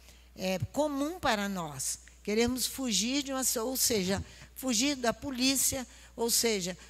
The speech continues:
fugir de, de, de, de uma situação que eu não tenho conhecimento, que eu tenho medo de enfrentá-la, e eu peco, e você peca contra o Eterno, porque quando ele nos manda fazer uma coisa,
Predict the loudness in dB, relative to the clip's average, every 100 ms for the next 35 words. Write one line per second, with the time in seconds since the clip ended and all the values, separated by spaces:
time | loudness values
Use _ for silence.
0 | -14 -4 -2 0 0 -2 -2 -4 -4 -2
1 | 0 0 -2 -6 -6 -6 -6 -4 -2 -2
2 | -2 -2 0 -2 -4 -4 -4 -4 -4 -4
3 | -4 -4 -4 0 -2 -2 -4 -4 -6 -12
4 | -12 -18 -8 -6 -4 -4 -2 2 2 2
5 | -4 -6 -6 -6 -6 -4 -2 -2 -4 -12
6 | -18 -16 -6 -2 0 -2 -4 -4 -4 -10
7 | -12 -18 -12 -4 -2 -2 -6 -8 -6 -6
8 | -6 -12 -12 -18 -8 -4 -2 -2 -2 -2
9 | -4 -2 -2 -4 -10 -12 -6 -4 -2 -2
10 | 0 2 2 2 0 0 0 0 0 0
11 | 0 -2 -2 -2 -2 0 -4 -4 -2 0
12 | 0 -4